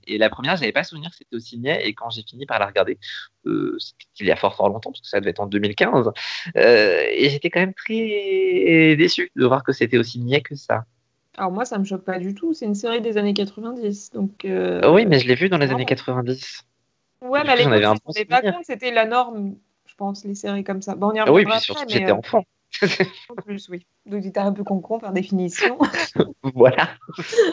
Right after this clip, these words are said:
Speaker 2: Excellent. Ah, on a des fans de Roswell dans le chat. Euh, bonsoir.
Speaker 1: <laughs>
Speaker 2: Je, je ne vous comprends
Speaker 1: Hmm.
Speaker 2: pas, mais ok.
Speaker 1: C'est pas forcément mon couple, effectivement, mais bon.
Speaker 2: <laughs>
Speaker 1: Ma prise.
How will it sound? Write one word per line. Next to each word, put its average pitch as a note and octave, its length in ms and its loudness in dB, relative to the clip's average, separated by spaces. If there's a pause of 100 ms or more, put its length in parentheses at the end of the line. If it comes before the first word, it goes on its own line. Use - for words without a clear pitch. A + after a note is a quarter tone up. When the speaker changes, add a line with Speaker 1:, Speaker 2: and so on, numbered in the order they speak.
(1000)
Speaker 2:
Excellent. G#3 880 -4 (500)
Ah, B2+ 260 2
on A3 120 -8
a A3 100 -6
des G#3+ 160 -4 (200)
fans D4+ 260 -2
de C#4 80 -2
Roswell A#3+ 460 0
dans A3+ 100 -4
le A3+ 120 -6
chat. D#4 240 -2 (220)
Euh, G3+ 500 4
bonsoir. A3+ 520 -4
Speaker 1:
<laughs> - 60 -20 (1200)
Speaker 2:
Je, G3+ 380 0
je G#3+ 100 0
ne A#3+ 80 0
vous C#4 120 2
comprends D#4 280 4
Speaker 1:
Hmm. - 40 2
Speaker 2:
pas, B3+ 240 4
mais G3+ 320 -2
ok. B3 140 -8
Speaker 1:
C'est - 200 -6
pas - 160 4
forcément G#3+ 420 -6
mon F#3+ 160 0
couple, D#3+ 300 -4
effectivement, C3+ 560 0
mais G#2+ 140 4
bon. G#2 120 -2
Speaker 2:
<laughs> C#4+ 1800 0
Speaker 1:
Ma F#2+ 140 0
prise. G#2 760 -6